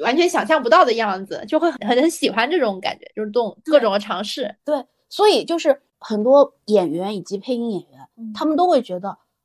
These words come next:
Speaker 2: 啊，我录这种角色，我录多了，那他就是我。但是我想突破我自己，我想录一个不一样的角色。像我，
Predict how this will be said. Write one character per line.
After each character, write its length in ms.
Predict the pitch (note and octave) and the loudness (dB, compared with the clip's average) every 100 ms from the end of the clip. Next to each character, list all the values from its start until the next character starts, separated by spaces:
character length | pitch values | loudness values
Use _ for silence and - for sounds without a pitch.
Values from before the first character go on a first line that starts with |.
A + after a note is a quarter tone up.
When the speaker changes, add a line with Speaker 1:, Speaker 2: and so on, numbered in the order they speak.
| _ - | _ -8
Speaker 2:
啊， 240 | G#3+ F3+ | -6 -6
我 160 | F#3 F#3 | 0 0
录 180 | B3+ C#4+ | 0 -2
这 80 | |
种 240 | C#4+ G#3+ E3+ | -2 -2 -8
角 180 | - F3+ | -6 -6
色， 160 | - A3+ | -2 -2
我 140 | F3+ | -2
录 160 | G#3 A#3 | -4 -2
多 200 | A#3+ B3 | 0 0
了， 120 | G#3 | -2
那 100 | A3+ | -6
他 140 | C4 | -8
就 200 | C4 C#4+ | -4 -4
是 120 | B3 G#3 | -4 -8
我。 320 | - - - _ _ _ _ | -10 -14 -18 _ _ _ _
但 140 | D4 | -4
是 100 | D4 | -2
我 480 | C#4+ G#3+ G3 F3 - _ _ | -2 -2 0 0 -2 _ _
想 240 | - A3 | -4 -4
突 220 | - F#4+ F#4 | -2 -6 2
破 140 | E4+ | 6
我 100 | G3+ | 6
自 240 | - G#3+ | 2 -8
己， 240 | F#3+ - - _ _ | -10 -14 -20 _ _
我 80 | D#4+ | -8
想 160 | A3 | -6
录 160 | A#3 C4 | -2 0
一 40 | |
个 100 | B3 | 0
不 280 | B3 _ E4 | -2 _ -4
一 140 | D#4 D#4 | -2 0
样 200 | F4 A#3+ | 2 0
的 100 | F3+ | -4
角 220 | F3 E3+ | -12 -18
色。 140 | - G3 | -18 -12
像 280 | C4 A#3 F#3+ | -8 -8 -8
我， 140 | A2 | -14